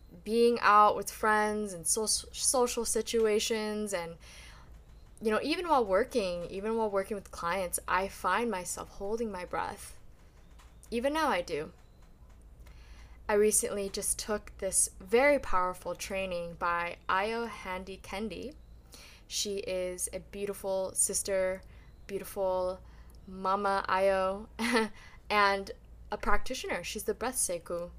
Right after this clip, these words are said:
and she's been practicing fifty years. I recently just took a training from her, and it was incredible, and it was all about breathology, which is the art and science of breathing, understanding the breath mechanics,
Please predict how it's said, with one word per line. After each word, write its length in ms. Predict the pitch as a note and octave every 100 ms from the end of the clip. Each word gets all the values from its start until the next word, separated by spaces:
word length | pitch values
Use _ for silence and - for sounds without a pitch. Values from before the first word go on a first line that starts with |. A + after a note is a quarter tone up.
| - - - - - - - -
and 260 | G3+ F#3+ F#3+
she's 180 | A3 -
been 380 | G3+ G3 F#3+ -
practicing 480 | - A#3 C4 A#3+ A3
fifty 360 | - G#3 G3+
years. 540 | F#3+ F3+ F3 - - - - - - - - - - - -
I 40 |
recently 400 | A3 A#3+ A#3 A3
just 160 | G#3 -
took 120 | G#3+
a 40 |
training 360 | G3+ - G#3+ G3+
from 200 | - G3+
her, 180 | F#3+ F#3
and 80 | F3+
it 60 |
was 160 | F#3 G3
incredible, 760 | F3+ - G3 F#3+ F3+ F3 F3+ - - - - -
and 40 |
it 40 | F#3+
was 120 | -
all 200 | G3+ G#3
about 280 | G#3 F#3+ -
breathology, 720 | F3+ F#3 F3+ F#3 F3+ F3+ F3
which 180 | F3 F3
is 160 | - F3
the 120 | F#3
art 220 | F#3+ G#3+ -
and 100 | G3
science 640 | - G3 G3 F3+ F3 - -
of 400 | F#3+ F#3+ F#3 - - - - -
breathing, 640 | G#3+ A3 G#3+ F#3+ F3 F3 - -
understanding 540 | G#3 G#3 G#3 G#3+ G3+ G3
the 60 |
breath 300 | F#3 F#3+ F#3+
mechanics, 600 | G3 - F3 E3+ E3+ -